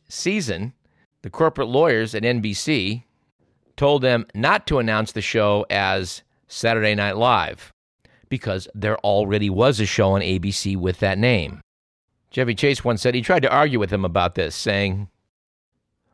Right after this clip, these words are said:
"Well, okay, they're calling their show Saturday Night Live with Howard Cosell.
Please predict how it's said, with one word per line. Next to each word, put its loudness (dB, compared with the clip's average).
"Well, 2
okay, 2
they're 2
calling 4
their 2
show 4
Saturday 2
Night 2
Live 4
with 0
Howard 2
Cosell. 2